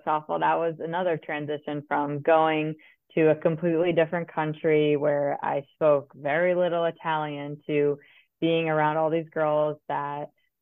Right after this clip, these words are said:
I had never met before in a country that I'd only been in that I didn't remember when I was three, four years old. So that was definitely a culture shock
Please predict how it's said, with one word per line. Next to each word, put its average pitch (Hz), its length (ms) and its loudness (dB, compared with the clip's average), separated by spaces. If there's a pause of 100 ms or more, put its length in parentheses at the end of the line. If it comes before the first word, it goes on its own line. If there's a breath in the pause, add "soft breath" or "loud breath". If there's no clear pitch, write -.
I 151 100 0
had 147 160 0
never 151 260 2
met 156 240 2
before 151 420 2
in 147 100 -2
a 143 220 -2 (160)
country 160 440 0
that 143 260 2
I'd 147 200 0
only 151 240 -2
been 143 260 -2
in 143 300 -8
that 143 180 -2
I 143 220 -4 (100)
didn't 147 240 -4
remember 147 480 0
when 143 160 -2
I 135 160 -10
was 139 220 -8 (280)
three, 147 380 2 (100)
four 151 220 6
years 147 240 2
old. 151 320 2
So 147 320 0
that - 160 0
was 226 240 0
definitely 202 420 -2
a 170 60 -2
culture 180 420 -4
shock 147 300 -4